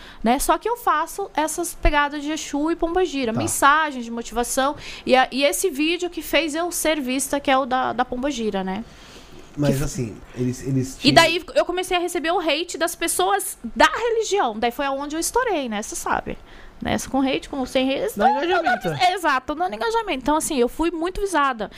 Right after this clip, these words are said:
Speaker 1: E daí foi aonde esse pessoal da religião caiu pra cima de mim. Começaram, inclusive, a questionar a minha iniciação, que nem eu te falei. E nesse momento de questionamento,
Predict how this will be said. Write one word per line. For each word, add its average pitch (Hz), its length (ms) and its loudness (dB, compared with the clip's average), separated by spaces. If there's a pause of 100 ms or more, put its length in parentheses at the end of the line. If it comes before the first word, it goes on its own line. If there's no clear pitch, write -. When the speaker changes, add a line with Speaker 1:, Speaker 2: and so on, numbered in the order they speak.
(240)
Speaker 1:
E - 80 0
daí 247 160 6
foi 349 180 -2
aonde 339 400 0
esse 277 180 -4
pessoal 220 360 0
da 196 80 -2
religião 208 360 -2
caiu 339 300 0
pra 370 140 0
cima 381 240 -4
de 403 100 -2
mim. 392 240 -4 (380)
Começaram, 269 480 6
inclusive, 339 360 -2
a 339 60 -4
questionar 359 440 0
a - 20 2
minha 302 180 -4
iniciação, 190 540 -2
que - 100 -8
nem 196 100 0
eu 196 60 -2
te - 100 -6
falei. 262 380 0 (320)
E 196 60 2
nesse 214 240 2
momento 214 340 -2
de 196 140 -6
questionamento, 233 840 0